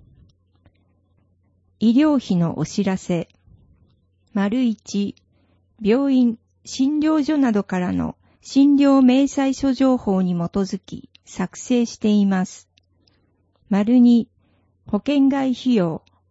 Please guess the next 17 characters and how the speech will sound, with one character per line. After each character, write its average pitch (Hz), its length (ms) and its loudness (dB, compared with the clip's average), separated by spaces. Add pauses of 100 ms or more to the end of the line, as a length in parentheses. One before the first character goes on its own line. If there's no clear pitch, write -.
(360)
質 - 320 -6
量 214 240 0
の 175 140 -2
差 165 180 -8
額、 170 540 -8 (180)
容 202 240 -2
器 214 220 -6
代、 175 320 -8 (520)
歯 - 280 -18
科、 - 240 -8 (100)
保 202 140 -6
険 247 280 2
外 240 240 0
診 233 300 2
療 196 220 -2
な 185 180 -2
ど 208 240 -8